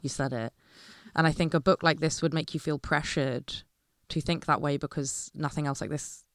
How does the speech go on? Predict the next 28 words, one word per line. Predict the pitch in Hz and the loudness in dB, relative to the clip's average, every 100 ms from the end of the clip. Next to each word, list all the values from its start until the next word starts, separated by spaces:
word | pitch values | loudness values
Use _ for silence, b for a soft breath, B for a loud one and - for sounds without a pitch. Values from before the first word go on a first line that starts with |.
| _ - | _ -6
really | 147 | -4
exists. | 131 131 196 - - - - - - - b b b b b | -2 -2 -2 -4 -8 -10 -12 -12 -12 -18 b b b b b
So | - 151 147 - | 0 0 0 -2
you | 165 | -4
feel | 156 170 | -2 0
responsible. | 147 - 180 190 - - 95 95 | 0 -2 -2 -2 -4 -4 -4 -4
It's | 127 - - | -4 -4 -4
like, | 131 | -2
"Oh, | 147 147 | 0 -2
okay, | 143 139 | 0 -2
I | 131 | -2
have | 135 151 | -4 -8
to | - | -10
think | - 143 151 | -8 -6 -6
about | 135 127 | -4 -2
all | 143 139 | -2 -2
of | 135 | -2
these | 139 131 131 135 - - b b b b b b b b | -2 -2 -2 -4 -6 -8 b b b b b b b b
things | - 147 135 131 139 - - - _ _ - | -2 0 0 -4 -4 -4 -4 -10 _ _ -8
where | 156 143 135 135 | -4 -2 0 -2
maybe | 139 135 135 135 | -2 -2 -2 -2
in, | 131 131 | -4 -6
like, | 135 123 | -6 -6
a | - | -4
decade | 135 - 127 123 120 139 - _ _ _ _ _ _ | -4 -4 -4 -2 -2 -4 -10 _ _ _ _ _ _
there | 151 139 | -4 -2
will | 143 135 - _ _ _ _ _ - | -2 -4 -8 _ _ _ _ _ -4
be | 147 135 131 131 | -2 0 -2 -4